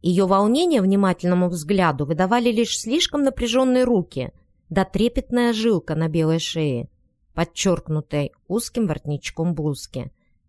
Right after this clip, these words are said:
Эвиор! — голос короля стал хриплым.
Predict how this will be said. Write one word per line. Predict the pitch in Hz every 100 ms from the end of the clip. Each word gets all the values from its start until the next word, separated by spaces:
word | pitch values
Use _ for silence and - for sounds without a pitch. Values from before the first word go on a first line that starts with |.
| _ _ _ _ _ _ _
Эвиор! — | - 180 240 277 320 202 - _ _ _ _ _
голос | - 160 151 -
короля | 156 160 160 151
стал | - - 160 151
хриплым. | - 170 180 - 139 135